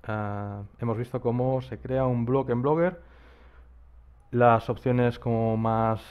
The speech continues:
relevantes dentro de la parte de, de configuración y cómo se crea y se edita una entrada, así como un gadget, eh,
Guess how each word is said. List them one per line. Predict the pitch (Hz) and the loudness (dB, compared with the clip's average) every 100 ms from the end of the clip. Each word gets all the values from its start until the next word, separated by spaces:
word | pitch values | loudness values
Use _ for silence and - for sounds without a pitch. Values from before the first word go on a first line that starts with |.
| 107 | -10
relevantes | 117 113 110 120 123 120 110 | -4 0 2 2 2 0 -6
dentro | 101 104 104 101 | -4 -6 -6 -6
de | 101 | -4
la | 98 98 95 95 95 - - | -4 -6 -8 -10 -14 -14 -4
parte | 110 107 101 | -4 -2 -4
de, | 104 101 98 - - | -4 -6 -8 -16 -14
de | 110 101 | -12 -10
configuración | - 104 113 120 120 180 226 226 - - - - - - | -8 -8 -2 -2 0 2 2 0 -20 -20 -20 -20 -20 -6
y | 147 139 | 0 0
cómo | 131 120 120 | 2 0 2
se | 117 | -2
crea | 113 120 127 131 131 | 0 2 4 2 0
y | 127 | -4
se | 107 - 104 104 98 | -10 -8 -6 -6 -6
edita | 101 104 113 113 113 - | -8 -8 -6 -6 -6 -6
una | 110 107 | -4 -2
entrada, | 107 127 139 147 123 | -2 0 0 0 -2
así | - | -6
como | - 107 110 | -10 -6 -4
un | 113 98 | -4 -4
gadget, | 107 113 117 117 107 | -4 -4 -6 -6 -8
eh, | 98 98 | -12 -12